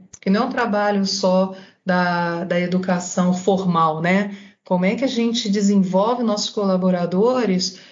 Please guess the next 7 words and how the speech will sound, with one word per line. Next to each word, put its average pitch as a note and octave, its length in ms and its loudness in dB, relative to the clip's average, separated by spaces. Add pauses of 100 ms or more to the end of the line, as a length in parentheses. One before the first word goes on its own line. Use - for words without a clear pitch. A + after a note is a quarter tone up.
(160)
é, F#3 200 2
a F#3 40 2
partir F#3+ 460 0
do A#3 180 -2
que A3 680 -2
a G3 100 4
gente G3 720 2